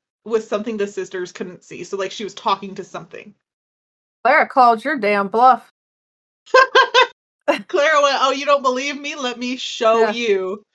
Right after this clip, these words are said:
Speaker 2: Uh-huh.
Speaker 1: Or,
Speaker 2: Okay.
Speaker 1: uh, the Lord of Unholiness, rather. He was like, <laughs> "Oh, you don't believe she signed a pact with me, and let me show you."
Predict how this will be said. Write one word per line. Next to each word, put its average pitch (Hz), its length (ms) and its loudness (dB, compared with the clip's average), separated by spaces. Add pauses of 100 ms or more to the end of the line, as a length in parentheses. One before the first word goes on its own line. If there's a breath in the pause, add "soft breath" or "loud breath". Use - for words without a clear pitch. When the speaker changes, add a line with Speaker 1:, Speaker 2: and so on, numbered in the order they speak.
(160)
Speaker 2:
Uh-huh. 208 300 -2
Speaker 1:
Or, 247 200 4
Speaker 2:
Okay. 233 300 4
Speaker 1:
uh, 208 220 0 (540)
the 247 120 2
Lord 240 320 4
of 240 100 -2
Unholiness, 202 720 -6
rather. 160 500 -10
He 202 140 -12
was 175 120 -12
like, 180 200 -8
<laughs> 262 160 -10
"Oh, 320 180 8
you 269 200 -2
don't 285 200 4
believe 233 800 -2 (280)
she 285 260 -6
signed 233 340 4
a 208 40 -2
pact 240 440 -2
with 214 260 -6
me, 208 160 -4
and 185 120 -2
let 214 180 -6
me 247 120 -6
show 220 320 -4
you." 202 460 -6